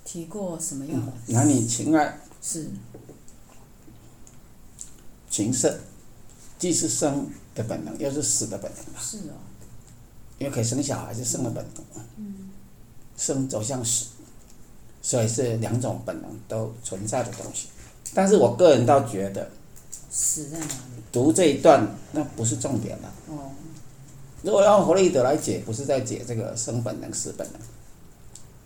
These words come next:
Speaker 2: 嗯，男女情爱都是生本能、死本能，这有什么好谈的？你要去谈的是说，弗洛伊德认为，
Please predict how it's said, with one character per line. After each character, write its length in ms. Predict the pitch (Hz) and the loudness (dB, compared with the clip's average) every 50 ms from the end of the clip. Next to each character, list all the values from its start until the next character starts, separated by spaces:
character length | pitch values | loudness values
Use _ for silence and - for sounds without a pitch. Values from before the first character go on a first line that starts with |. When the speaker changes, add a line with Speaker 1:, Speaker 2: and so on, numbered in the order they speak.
| - - - | -14 -6 -2
Speaker 2:
嗯， 320 | 113 113 110 110 107 107 | 0 0 2 2 0 0
男 140 | 110 123 135 | 0 0 2
女 120 | 135 113 | 2 2
情 240 | 110 - - - 131 | 0 0 0 0 2
爱 140 | 135 131 120 | 2 2 2
都 100 | 123 120 | 2 0
是 100 | 127 131 | 0 0
生 260 | 117 - 123 120 117 | -2 -2 -2 -4 -2
本 160 | 113 101 - - | -2 -4 -4 -6
能、 100 | - - | -8 -8
死 180 | - - - 62 - | -10 -8 -10 -10 -10
本 100 | - - | -10 -10
能， 100 | - - - | -10 -8 -4
这 120 | 135 131 | -2 -2
有 80 | 110 101 | -2 -2
什 100 | - 98 | -2 -6
么 80 | 95 | -8
好 140 | 98 - - | -8 -8 -10
谈 120 | - - - | -12 -12 -12
的？ 100 | - 101 - - - - - - - - - - - 110 | -12 -12 -12 -12 -16 -18 -18 -18 -18 -20 -20 -18 -14 -6
你 100 | 131 143 | 0 2
要 100 | 156 170 | 4 4
去 100 | 160 160 | 4 2
谈 220 | 160 - 117 117 127 | 0 0 0 2 2
的 80 | 147 131 | 2 0
是 120 | - - | 0 0
说， 320 | - - 156 156 135 - - - - - - - - - - - | 0 2 2 2 2 0 -4 -14 -18 -20 -20 -20 -20 -18 -8 2
弗 120 | - 139 165 | 8 8 10
洛 40 | 214 | 10
伊 180 | 220 196 202 196 | 8 6 4 2
德 340 | 196 - 117 135 165 160 - 165 | 4 6 6 6 6 4 2 4
认 380 | 185 180 160 135 127 110 98 | 4 6 6 6 4 2 0
为， 260 | 92 92 104 107 110 | 0 -2 -2 -2 -4